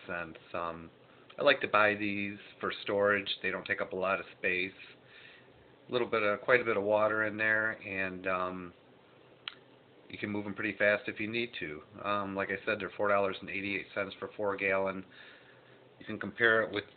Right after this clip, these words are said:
this here. This is a Sam's Club forty pack. That's a little bit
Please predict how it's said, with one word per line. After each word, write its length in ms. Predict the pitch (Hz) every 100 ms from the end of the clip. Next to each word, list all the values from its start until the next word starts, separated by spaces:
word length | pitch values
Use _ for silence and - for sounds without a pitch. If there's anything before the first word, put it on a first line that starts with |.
| -
this 160 | 120 - -
here. 320 | 147 135 131 120
This 120 | 101 101
is 60 |
a 80 | 98 -
Sam's 280 | 113 107 98
Club 320 | - 104 98 - - -
forty 300 | 117 110 92
pack. 460 | - 85 87 - - - - -
That's 220 | 131 -
a 40 |
little 240 | 120 113 104
bit 400 | 104 101 98